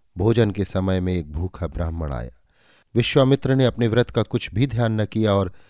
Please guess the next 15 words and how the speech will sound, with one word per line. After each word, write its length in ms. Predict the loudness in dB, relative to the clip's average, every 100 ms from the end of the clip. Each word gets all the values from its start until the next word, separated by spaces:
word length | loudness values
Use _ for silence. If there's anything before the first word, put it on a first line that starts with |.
| _ -14
सिद्धान्न 720 | -6 -4 0 2 2 0 -2
ब्राह्मण 520 | -2 -2 -2 -2 -2
को 180 | -2 -6
खिला 320 | -4 -4 -2
दिया। 320 | -2 -6 -8 -14 _ _ _ _ _
ब्राह्मण 380 | 4 6 8 6
ने 80 | 4
प्रसन्न 400 | 0 0 2 4
होकर 280 | 2 0 -2
कहा, 280 | -2 -6 -8 _ _ _ _ _ _ -4
"महर्षि, 380 | 4 4 4 0
तुम 220 | 0 0
बड़े 220 | 4 4
दयामय 480 | 6 2 2 -2 -6
हो।" 200 | -8 -12